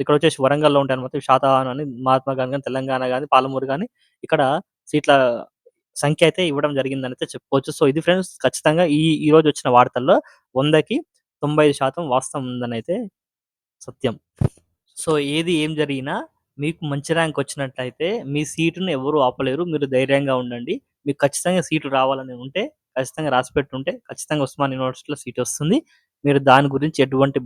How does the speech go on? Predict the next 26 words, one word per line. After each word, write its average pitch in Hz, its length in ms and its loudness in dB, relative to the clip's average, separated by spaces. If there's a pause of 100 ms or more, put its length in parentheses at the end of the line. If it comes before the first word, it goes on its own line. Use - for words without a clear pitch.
భయపడాల్సిన 120 680 0
అవసరం 117 260 -10 (120)
లేదు. 127 180 -4 (400)
And 123 120 -6 (140)
అట్లనే, 147 340 -12
and 139 160 0
అట్లనే 156 360 0
ఇంకా 151 140 2 (120)
ఈలోపు 151 320 6
ఏమైనా 143 280 4
సర్టిఫికేట్స్ 135 540 0
కూడా 139 200 4
మీకు 131 200 -2
అరేంజ్ 135 280 0
చేసుకోవాలి, 131 640 0 (260)
ఇంకా 127 260 0
రాని 135 220 4 (260)
సర్టిఫికేట్స్ - 440 -4
ఏమైనా 127 180 -2
ఉంటే 180 140 0 (180)
అవి 139 180 -2
కూడా 170 100 2 (120)
అరేంజ్ 143 280 -2
చేసుకోమని 127 460 -4
అయితే 196 180 -6 (480)
చెప్తున్నాను. 110 540 -6